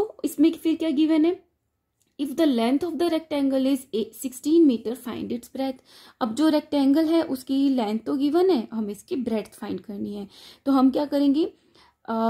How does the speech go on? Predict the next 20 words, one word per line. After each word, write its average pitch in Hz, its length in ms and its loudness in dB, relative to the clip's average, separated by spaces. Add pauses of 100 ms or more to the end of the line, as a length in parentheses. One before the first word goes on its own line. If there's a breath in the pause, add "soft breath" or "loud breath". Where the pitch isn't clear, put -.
(280)
ब्रेड्थ 254 300 0
फाइंड 285 240 2
करने 285 220 2
के 285 100 -2
लिए 277 120 0
देखो 277 220 -4
हमें 277 180 2
क्या 269 240 -2
चाहिए, 269 360 0
length 233 360 0
is 247 100 -8
given, 277 360 2
तो 254 120 -4
it 247 100 -10
means 247 200 0
हमें 233 180 2
रेक्टेंगल 208 480 -6
का 240 240 -6
एरिया 294 300 2
चाहिए। 262 400 0